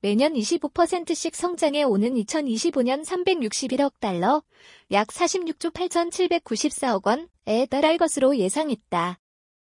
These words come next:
이규식 에스케이티 에이아이 컨택트 사업 담당은 에이아이씨씨 시장이 빠르게 성장하고 있는 가운데, 페르소나 에이아이와 같은 우수한 파트너와 함께 할 수 있는 좋은 기회를 얻었다며,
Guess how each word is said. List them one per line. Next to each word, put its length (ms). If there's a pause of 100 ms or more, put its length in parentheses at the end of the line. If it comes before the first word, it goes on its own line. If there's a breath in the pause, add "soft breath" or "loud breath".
(1080 loud breath)
이규식 500
에스케이티 680
에이아이 380
컨택트 600
사업 280
담당은 560 (580 soft breath)
에이아이씨씨 680
시장이 460
빠르게 420
성장하고 580
있는 240
가운데, 560 (680 soft breath)
페르소나 520
에이아이와 580
같은 400
우수한 400
파트너와 640
함께 320
할 140
수 160
있는 340
좋은 320
기회를 400
얻었다며, 800